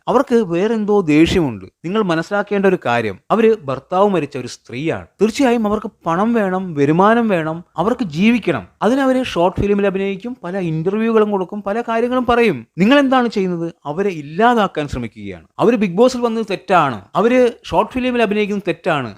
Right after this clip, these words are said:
സുഹൃത്തുക്കളെ, അവർക്കും ജീവിക്കണ്ടേ? അവര് ബിഗ് ബോസ് വീട്ടിനകത്ത് വന്നു, ബിഗ് ബോസ് വീട്ടിലെ അവരുടെ ഗെയിം മോശമാണ് എങ്കിൽ നിങ്ങൾക്ക് മോശമാണ് എന്ന് പറയാം. നിങ്ങൾ ചെയ്യുന്നത് അതല്ല, അവരെ വ്യക്തിപരമായി അധിക്ഷേപിച്ചുകൊണ്ടിരിക്കുകയാണ്. തീർച്ചയായും ബിഗ് ബോസ് വീട്ടിനകത്ത് അവരുടെ ഗെയിം എനിക്ക് ഇഷ്ടമായില്ല എന്നുള്ളത് സത്യമാണ്.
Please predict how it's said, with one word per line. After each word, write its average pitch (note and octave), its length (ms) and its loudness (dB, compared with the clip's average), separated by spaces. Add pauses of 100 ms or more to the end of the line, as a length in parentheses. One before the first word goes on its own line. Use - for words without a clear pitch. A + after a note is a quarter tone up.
(120)
സുഹൃത്തുക്കളെ, G#3+ 560 2
അവർക്കും F#3+ 500 -2
ജീവിക്കണ്ടേ? G3 760 -2 (140)
അവര് G#3 200 4
ബിഗ് F#3 220 -2
ബോസ് B3 240 2
വീട്ടിനകത്ത് A3+ 440 -4
വന്നു, G3 260 2
ബിഗ് D#3+ 240 -4
ബോസ് A#3 280 0
വീട്ടിലെ G3 320 -4
അവരുടെ E3+ 300 -2
ഗെയിം D#3+ 400 0
മോശമാണ് C#3+ 720 0
എങ്കിൽ A2 400 -6
നിങ്ങൾക്ക് C4 320 -6
മോശമാണ് A#3+ 720 0
എന്ന് E3 240 0
പറയാം. G2+ 320 -6 (140)
നിങ്ങൾ A3 200 0
ചെയ്യുന്നത് B3+ 340 0
അതല്ല, F#3+ 560 -2
അവരെ F3+ 220 0
വ്യക്തിപരമായി G3 840 -2
അധിക്ഷേപിച്ചുകൊണ്ടിരിക്കുകയാണ്. D3+ 1200 -2 (160)
തീർച്ചയായും C4+ 400 2
ബിഗ് G#3+ 120 -2
ബോസ് A#3+ 240 4
വീട്ടിനകത്ത് A3+ 420 -2
അവരുടെ G#3+ 220 2
ഗെയിം G3 260 0
എനിക്ക് F#3+ 160 -4
ഇഷ്ടമായില്ല F#3 540 -2
എന്നുള്ളത് F3+ 360 -4
സത്യമാണ്. C3 520 -2